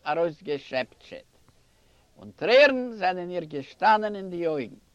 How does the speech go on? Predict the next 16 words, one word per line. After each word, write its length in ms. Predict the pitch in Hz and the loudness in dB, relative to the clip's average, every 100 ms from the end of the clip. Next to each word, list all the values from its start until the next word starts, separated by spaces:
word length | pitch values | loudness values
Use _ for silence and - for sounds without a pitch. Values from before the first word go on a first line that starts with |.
| _ _ _ _ _ _ _ - | _ _ _ _ _ _ _ -18
איך 200 | - 135 | -18 -4
וויל 340 | 170 254 254 | 2 2 2
דיר 220 | 240 233 214 | -2 -2 -2
דערציילן. 680 | 170 165 - 175 160 110 - _ _ _ _ _ _ | -8 -8 -6 -2 0 -2 -10 _ _ _ _ _ _
און 120 | 113 123 | -16 -12
זי 420 | 170 285 294 277 - - | -4 -2 -2 -6 -12 -8
האט 140 | 175 | -6
דערציילט 580 | 170 151 - 202 233 214 | -6 -8 -6 -2 -2 -2
דער 160 | 202 | -4
מוטער, 480 | 185 208 202 196 180 185 _ _ _ _ _ _ | -2 -4 -2 0 0 -2 _ _ _ _ _ _
וואס 320 | 127 254 262 | -2 -2 0
עס 240 | 254 208 202 | -4 -4 -4
איז 220 | 240 233 | -4 -4
געשען 500 | 208 180 - 196 196 | -8 -6 -4 -4 -4
אין 100 | 185 | -10
שול. 340 | - 143 139 | -8 -8 -8